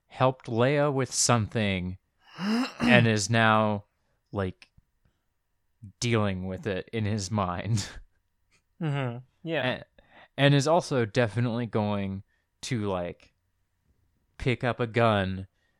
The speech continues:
Speaker 1: after he said he wouldn't.
Speaker 2: Yeah. Exactly.
Speaker 1: And he's gonna shoot a fascist, hopefully.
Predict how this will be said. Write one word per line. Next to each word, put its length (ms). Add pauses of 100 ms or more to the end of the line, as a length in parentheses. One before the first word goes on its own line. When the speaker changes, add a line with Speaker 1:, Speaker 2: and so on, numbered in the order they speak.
(580)
Speaker 1:
after 400
he 120
said 240
he 160
wouldn't. 640 (640)
Speaker 2:
Yeah. 380 (920)
Exactly. 440 (420)
Speaker 1:
And 140
he's 120
gonna 200
shoot 400
a 60
fascist, 760
hopefully. 460